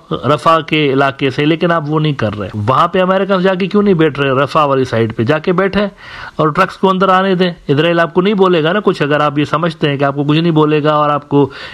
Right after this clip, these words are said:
एड distribute करने देगा, तो आप जाके क्यों नहीं बैठते वहाँ पे? तो ये एक भोंडा सा प्लान है, मुझे समझ में नहीं आया इसका कि ये क्या है, to be very honest। मतलब ये वहाँ पे जाके port बनाएंगे गजा के साहिल पे, जबकि already facilities बनी हुई हैं,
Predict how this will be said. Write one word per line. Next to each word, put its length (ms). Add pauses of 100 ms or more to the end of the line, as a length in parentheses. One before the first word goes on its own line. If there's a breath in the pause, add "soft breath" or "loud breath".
(120 loud breath)
एड 200
distribute 460
करने 300
देगा, 260
तो 120
आप 120
जाके 220
क्यों 140
नहीं 100
बैठते 300
वहाँ 200
पे? 180 (560 loud breath)
तो 80
ये 280
एक 120
भोंडा 340
सा 140
प्लान 380
है, 60
मुझे 180
समझ 260
में 140
नहीं 140
आया 180
इसका 240
कि 140
ये 80
क्या 200
है, 280
to 60
be 120
very 280
honest। 400
मतलब 240
ये 220
वहाँ 300
पे 120
जाके 200
port 300
बनाएंगे 460 (460 loud breath)
गजा 300
के 120
साहिल 320
पे, 180
जबकि 300 (100)
already 500
facilities 580
बनी 240
हुई 240
हैं, 140